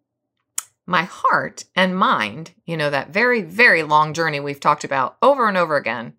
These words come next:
It's one of the main themes of Stronger Every Day and one of the main themes that we find and face in the Heartlifter's journey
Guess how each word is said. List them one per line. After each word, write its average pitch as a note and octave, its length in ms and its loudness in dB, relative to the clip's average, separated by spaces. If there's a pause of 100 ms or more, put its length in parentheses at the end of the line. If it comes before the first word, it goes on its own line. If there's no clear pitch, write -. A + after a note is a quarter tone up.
It's - 180 -20
one E3+ 180 0
of E3+ 80 0
the D3+ 80 -4
main G3 360 0
themes D#3 380 -2
of D3+ 140 -12
Stronger D3 380 -4
Every C#3 220 -2
Day C3+ 240 -2
and C#3+ 80 -10
one D3+ 120 -8
of C#3 120 -8
the C#3 60 -10
main F#3 360 0
themes C#3+ 440 -8 (600)
that D#3+ 160 -2
we D#3+ 160 -6
find D#3+ 640 2
and D3 180 -8
face D#3 440 0
in D#3 160 -10
the D3 80 -8
Heartlifter's D3+ 580 -4
journey C#3 580 -6